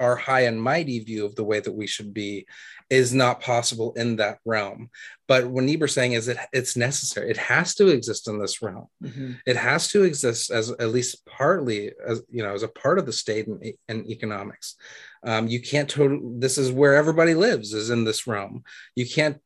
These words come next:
Speaker 1: totally extract yourself from that and go, and, and I thought it was fascinating, the point you brought up with a, a lot of these early forms of pacifism come from,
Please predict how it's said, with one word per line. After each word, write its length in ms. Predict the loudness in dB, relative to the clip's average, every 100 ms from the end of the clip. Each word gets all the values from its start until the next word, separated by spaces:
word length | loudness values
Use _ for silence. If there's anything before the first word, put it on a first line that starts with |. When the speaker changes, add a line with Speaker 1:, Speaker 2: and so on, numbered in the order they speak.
| _
Speaker 1:
totally 440 | 0 4 4 4
extract 500 | 0 -2 -2 -2 -2
yourself 340 | -6 -2 -2 0
from 220 | 0 2
that 220 | 2 0
and 120 | -4
go, 340 | 0 2 2 0
and, 220 | -4 -4
and 100 | -6
I 180 | -2 -2
thought 180 | 2 2
it 20 |
was 120 | 2
fascinating, 600 | 2 -2 -2 -4 -4 -4
the 80 | -8
point 220 | -4 -4
you 60 | -2
brought 200 | 0 0
up 120 | -2
with 140 | -4 -6
a, 60 | -6
a 80 | 0
lot 220 | 2 2
of 60 |
these 220 | 0 -6 -4
early 340 | 2 4 4 0
forms 380 | -4 -10 -10
of 80 | -10
pacifism 500 | -8 -8 -8 -8 -8 -12 -20 -6
come 200 | 0 0
from, 440 | 0 -2 -4 -8